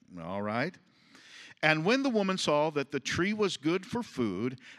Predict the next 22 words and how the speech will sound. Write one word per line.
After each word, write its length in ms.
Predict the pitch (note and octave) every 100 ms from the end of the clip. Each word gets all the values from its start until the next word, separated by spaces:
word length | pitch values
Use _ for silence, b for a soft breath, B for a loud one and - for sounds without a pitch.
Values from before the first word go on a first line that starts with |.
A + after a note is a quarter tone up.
| -
and 120 | C3
that 140 | C#3 D#3
it 120 | D3+
was 180 | D3 A#2+
delightful 580 | B2 C3 C#3 A3 - A3+
to 60 |
look 300 | E3+ D3 -
at, 240 | F#2 E2+ A2 B B B -
and 120 | B2
a 60 |
tree 240 | B2 - A3+
to 80 | A3+
be 140 | G3
desired 560 | E3 C#3+ D3 B2+ A2+ A#2
in 140 | B2 B2
order 300 | F#3 G#3+ G#3+
to 100 | D#3+
make 240 | D#3 E3
one 260 | B2+ B2+ A#2+
wise 480 | G#2+ C3+ D#3 G3 D#3
and 120 | C3+
insightful, 1000 | B2 A2 - G#3 B3 A#3+ - F#2 F2+ A#3